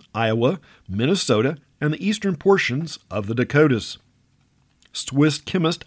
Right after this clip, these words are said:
Albert Hofmann is born in nineteen oh six. Hofmann is credited with discovering L S D. He spent his career investigating naturally occurring hallucinogenic compounds.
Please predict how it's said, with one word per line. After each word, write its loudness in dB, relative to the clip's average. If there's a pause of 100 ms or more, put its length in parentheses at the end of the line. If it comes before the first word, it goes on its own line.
Albert 2
Hofmann -2
is 2
born -2
in -2
nineteen -2
oh 0
six. -2 (260)
Hofmann 2
is 2
credited -2
with 0
discovering -4
L -4
S -6
D. -2 (340)
He -4
spent 0
his 0
career 4
investigating 0
naturally -2
occurring -2
hallucinogenic -4
compounds. 0